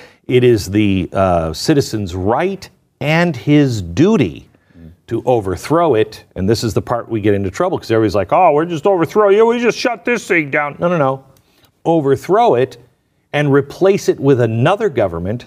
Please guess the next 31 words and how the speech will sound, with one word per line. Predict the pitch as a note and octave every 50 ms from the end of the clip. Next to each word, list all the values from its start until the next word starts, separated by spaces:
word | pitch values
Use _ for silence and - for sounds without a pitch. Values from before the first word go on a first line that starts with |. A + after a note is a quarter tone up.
| _ _
that | - A#2+ A#2+ B2+
is | B2+ A#2 A2 - -
more | A#2+ A#2 B2+ C3 B2 A#2
likely | A2+ A2 A#2 C3+ E3+ G3+ G3+ - - - F#2+ E2 E2+ G#2 A#2+ - - _ _ _ _ _ _ _ _ _ -
to | - C#3 C3 C3 B2 A#2+ A2+
protect | A#2+ - B2+ B2 - C3 A2 - -
those | A2 G2 F#2+ -
rights. | C3+ D3 C3 E2+ - - -
That's | - D#3 G3 - - -
where | G3+ F#3+ F3+ E3+ D3+
the | C#3+ C3+
Civil | - - C3 G#2+ G#2+ G2+
War | A2+ D3 F#3 G#3+ F#3+
went | C3+ A2 F2 - -
wrong. | F#2 E2 D2 C2+ - - - - - _ _ _ _
They | - B2+ C#3+
went | A#2 A2 A2+ B2 C3
and | C3 A#2
they | A#2 A2+
said, | - - B2 C3
"Okay, | E3 - G3+ F3+
we're | B2+ G#2 A2
gonna | A2 A2+ A#2
overthrow | A#2+ A2+ G#2+ - - B2+ C3
this | B2+ C#3 C#3+ C3
government | - B2 G#2 F#2 F#2+ G#2 C3+ D3+ A#2
and | A2+ A2+
we | A#2+ B2+ C3+
have | C#3+ D3 D3
another | E3 F#3 E3+ C#3 A#2
government." | G2+ F#2+ D#2 D2+ C#2 C2 -